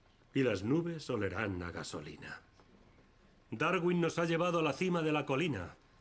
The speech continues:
desde donde podemos ver el camino que hemos recorrido. Pero por esa visión, por ese conocimiento, por esa sabiduría,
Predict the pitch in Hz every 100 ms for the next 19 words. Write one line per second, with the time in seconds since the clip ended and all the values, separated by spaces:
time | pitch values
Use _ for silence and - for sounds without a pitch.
0 | - - - - 131 131 127 131 120 120
1 | 151 175 151 120 147 156 135 131 104 143
2 | 139 123 113 120 135 110 101 104 101 90
3 | 92 92 - - - _ - - _ -
4 | - - - - 139 123 123 143 180 160
5 | 135 - 135 113 85 78 - - - -
6 | _ _ - - _ _ - - 165 202
7 | 226 185 139 156 143 - 113 104 185 165
8 | - 117 117 - 202 170 170 170 - -
9 | - - - - - - - - - 247
10 | - 160 - 139 143 104 123 170 92 85